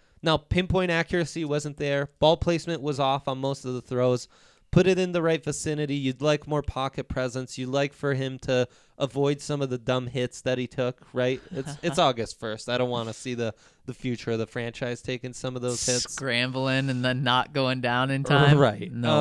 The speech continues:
Speaker 1: Um,
Speaker 2: way.
Speaker 1: so, you know, it, it was a raw game, but the, maybe the most important part, which was the decision-making, was there, and it, that's a positive sign to be taken from all this.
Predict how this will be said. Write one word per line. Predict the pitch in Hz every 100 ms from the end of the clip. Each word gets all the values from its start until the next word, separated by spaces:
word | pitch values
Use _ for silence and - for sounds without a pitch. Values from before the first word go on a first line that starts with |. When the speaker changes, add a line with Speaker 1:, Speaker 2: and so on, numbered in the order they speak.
| 143
Speaker 1:
Um, |
Speaker 2:
way. | 107 101 107 - _ -
Speaker 1:
so, | - 220
you | 214 220
know, | 208 190
it, | 160 156 - -
it | 190
was | 196 185
a | 196
raw | 180 185 180
game, | 180 180 214 220 160
but | 147 147 143 _
the, | 160 160 147
maybe | 160 208 214
the | 175
most | 175 180 175
important | 147 - 185 180 160
part, | - 208 165
which | 139 -
was | 143 127
the | 131
decision-making, | 120 - 180 226 190 117 113 104 113
was | 113 107
there, | 135 165 107
and | 104
it, | 110 110 - 117 110 107 -
that's | 135 -
a | 165
positive | 160 143 139 135 -
sign | 127 113
to | -
be | 110
taken | 104 113 - 104
from | 104 107
all | -
this. | - -